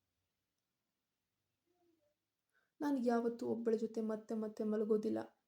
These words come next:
ಎಷ್ಟು ಸಲ ಇರಬೇಕು, ಇದು ವಿರಾಟ್ ಸಾಂಗನಿಯನ್ ರೂಲ್ಸ್.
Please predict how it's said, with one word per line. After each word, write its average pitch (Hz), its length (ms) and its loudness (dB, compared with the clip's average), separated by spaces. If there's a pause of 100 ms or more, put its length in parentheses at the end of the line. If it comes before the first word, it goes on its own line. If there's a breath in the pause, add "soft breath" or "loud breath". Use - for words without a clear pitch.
ಎಷ್ಟು 233 220 0
ಸಲ 226 200 -2
ಇರಬೇಕು, 220 640 0
ಇದು 220 220 2
ವಿರಾಟ್ 214 440 0
ಸಾಂಗನಿಯನ್ 214 640 -2
ರೂಲ್ಸ್. 208 380 -2